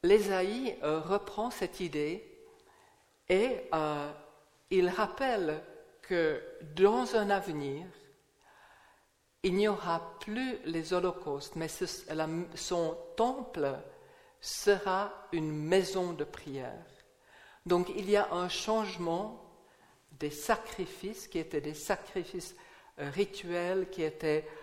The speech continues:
bien visibles à tout le monde, où on participait, vers une communication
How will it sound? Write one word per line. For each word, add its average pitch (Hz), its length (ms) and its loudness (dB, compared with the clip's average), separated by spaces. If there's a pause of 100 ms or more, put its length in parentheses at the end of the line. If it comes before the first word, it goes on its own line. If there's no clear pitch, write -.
(160)
bien 180 340 4
visibles 185 480 -2
à 170 120 0
tout 170 140 -4
le 165 60 -2
monde, 165 340 -2
où 151 80 -4
on 151 100 -2
participait, 151 1000 -6 (500)
vers 185 420 4 (160)
une 156 180 -2
communication 165 1120 -2